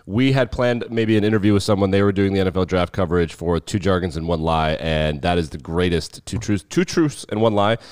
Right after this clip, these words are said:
is not as good as Two Jargons and One Lie because there's so much more game theory at play. And perhaps we'll do that in the summer when N F L content is slow.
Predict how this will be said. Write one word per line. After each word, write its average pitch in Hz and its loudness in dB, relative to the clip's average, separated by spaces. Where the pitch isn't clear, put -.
is 98 -2
not 123 2
as 110 0
good 110 2
as 98 0
Two - -2
Jargons 90 0
and 82 -6
One 80 -2
Lie 73 -4
because 73 -8
there's 76 -8
so 92 -4
much 82 -8
more 71 -10
game 76 -8
theory 73 -6
at 71 -12
play. 135 2
And 147 2
perhaps 156 0
we'll 147 2
do 135 4
that 127 4
in 110 2
the 104 0
summer 104 2
when 92 2
N 92 -2
F 92 -4
L 90 0
content 85 -6
is 82 -8
slow. 76 -4